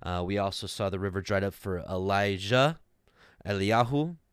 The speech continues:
uh, and we also saw right afterwards Elisha, uh, his, um, his understudy,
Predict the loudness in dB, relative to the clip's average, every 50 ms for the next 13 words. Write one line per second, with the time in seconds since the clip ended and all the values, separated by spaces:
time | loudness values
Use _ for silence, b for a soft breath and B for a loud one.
0 | _ -10 -4 -2 -2 0 0 -2 -4 -4 -4 -4 -4 -2 -2 -2 -2 -4 -4 -8
1 | -6 -4 -2 0 0 2 4 4 6 6 6 6 4 4 0 -2 0 0 0 0
2 | -2 -4 -8 B B B B B B B -4 0 2 2 2 2 2 6 8 8
3 | 8 6 2 b b b b b b b b -4 -2 0 0 0 0 -2 -4 -2
4 | -2 -2 -2 -2 -4 -2 0 0 0 0 -2 -4 -8 -10 -8 -8 -8 -6 -4 -2
5 | -2 0 0 -2 -2 -4 -4 -4 -4 -6